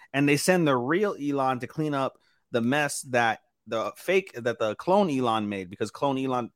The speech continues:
started to have real feelings as, in a friendship way, or maybe more, for Suletta. So basically, there was kind of a, a scheme between, uh, Pale Technologies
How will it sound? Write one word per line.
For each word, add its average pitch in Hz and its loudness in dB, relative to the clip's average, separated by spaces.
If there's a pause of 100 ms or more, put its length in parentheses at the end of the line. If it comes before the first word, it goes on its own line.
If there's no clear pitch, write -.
started 113 -4
to 110 -8
have 110 -2
real 110 -2
feelings 123 -4
as, 101 -10 (160)
in 110 -12
a 101 -6
friendship 110 -8
way, 104 0
or 101 -2
maybe 98 -6
more, 120 0 (320)
for 123 0
Suletta. 117 2 (320)
So - 8
basically, 170 4
there 139 2
was 131 2
kind 156 -2
of 143 0
a, 123 -2
a 107 -4
scheme 160 -2
between, 113 -2 (200)
uh, 98 -2
Pale 131 2
Technologies 120 0